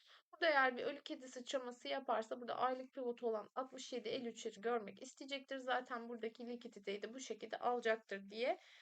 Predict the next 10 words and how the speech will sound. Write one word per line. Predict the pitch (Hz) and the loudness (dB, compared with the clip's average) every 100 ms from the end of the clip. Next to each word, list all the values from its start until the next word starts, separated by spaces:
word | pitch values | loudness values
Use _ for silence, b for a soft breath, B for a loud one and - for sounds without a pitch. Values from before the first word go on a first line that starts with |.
| B B - | B B -2
eee, | 220 220 233 | 4 4 2
bu | 277 | -4
hisseyle | 277 - 240 220 - | -6 -2 0 2 -2
ilgili | 240 220 233 294 330 | -4 -6 -4 -2 -4
düşüncelerimi | 269 262 262 226 190 202 262 359 | -6 -10 -4 -2 -2 -4 -2 -4
söyleyeyim, | 339 - - 311 233 208 | -4 -12 2 4 4 2
teknik | - 220 220 - | -2 -2 -2 -2
anlamda | 226 208 196 214 | -2 0 -2 0
gördüğüm | 214 202 196 220 | 2 2 2 -2
verileri. | 208 185 180 180 320 | 0 -2 0 2 0